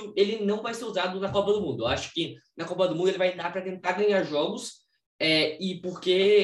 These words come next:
eu, eu acho que também ele tá com essa sensação do cargo tá em risco.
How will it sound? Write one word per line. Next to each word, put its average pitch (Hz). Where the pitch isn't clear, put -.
eu, -
eu 240
acho 285
que 233
também 202
ele 208
tá 214
com 214
essa 208
sensação 196
do 185
cargo 185
tá 190
em 170
risco. 196